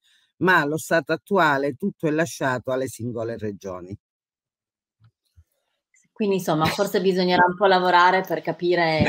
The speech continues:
Speaker 2: a livello, se ritorniamo alla parola governance, che,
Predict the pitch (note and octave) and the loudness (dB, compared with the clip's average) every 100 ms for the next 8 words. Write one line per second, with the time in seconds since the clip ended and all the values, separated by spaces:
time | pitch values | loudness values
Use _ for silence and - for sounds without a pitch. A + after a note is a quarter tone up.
0 | - F3+ E3 E3+ F3+ D#3 - _ _ E3 | 0 -2 -2 0 0 -2 -4 _ _ -8
1 | F#3 F3 F3+ E3+ F#3 F#3+ E3+ D#3+ E3+ E3 | -4 -4 -4 -2 0 2 0 0 -2 -2
2 | D#3 F3 E3+ D#3 D#3 D3+ D#3+ D3+ E3 D3+ | 0 0 0 -4 -8 -8 -8 -8 -4 -2
3 | D3 D3 D3 D3 | 0 -2 -4 -6